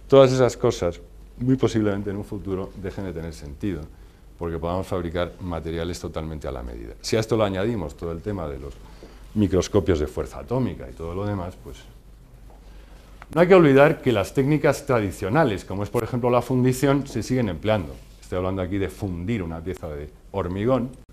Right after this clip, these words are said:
en este caso postesado son las vigas de borde de Barajas, o bien todas las piezas de fachada de Barajas, que es todo acero inoxidable fundido. Uno es fundido y posteriormente forjado, otro es electropulido,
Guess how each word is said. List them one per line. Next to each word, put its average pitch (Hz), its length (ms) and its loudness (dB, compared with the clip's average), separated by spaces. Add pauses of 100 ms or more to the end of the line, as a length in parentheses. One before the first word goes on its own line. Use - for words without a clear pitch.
(400)
en - 60 -20
este - 180 -14
caso 78 240 -8
postesado 90 580 -6
son 82 140 -10
las 82 160 -8
vigas 85 240 -6
de 87 80 -6
borde 87 240 -4
de 87 60 -4
Barajas, 110 500 -2 (640)
o 147 160 8
bien 139 260 6
todas 123 220 6
las 117 100 2
piezas 117 220 2
de 117 60 -2
fachada 117 320 0
de 113 60 2
Barajas, 117 340 0
que - 100 0
es - 160 0
todo 135 240 2
acero 107 200 -2
inoxidable 110 480 -2 (120)
fundido. 95 480 -2 (1600)
Uno 117 160 2
es 117 80 4
fundido 120 320 6
y 107 40 6
posteriormente 95 520 0
forjado, 175 640 4 (1400)
otro 120 200 0
es 117 140 0
electropulido, 135 800 4